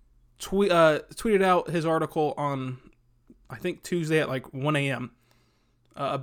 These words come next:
about all the changes that could happen to make baseball a realistic possibility. So let's just shut down the very first one, and then we'll get into all the other stupid details.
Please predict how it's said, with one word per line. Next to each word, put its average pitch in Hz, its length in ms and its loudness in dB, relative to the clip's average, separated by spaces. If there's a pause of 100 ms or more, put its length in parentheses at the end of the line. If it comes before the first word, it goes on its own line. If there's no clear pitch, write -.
(220)
about 156 380 4
all 185 280 2
the 185 80 -2
changes 180 400 -6
that 156 120 -6
could - 100 -8
happen 143 340 -4
to - 80 -10
make 131 220 -8
baseball 131 600 -8 (500)
a 143 80 -4
realistic 147 460 -4
possibility. - 560 -8 (1800)
So - 140 -4
let's 233 180 2
just - 180 0
shut 233 220 0
down 170 440 2 (1400)
the 160 180 -2
very 170 240 4
first - 340 -6
one, 127 120 -10
and 131 100 -4
then 147 80 -2
we'll 143 100 -2
get 147 100 -4
into 143 160 -4
all 135 120 0
the 131 80 -2
other 127 260 -6
stupid - 360 -12
details. - 380 -16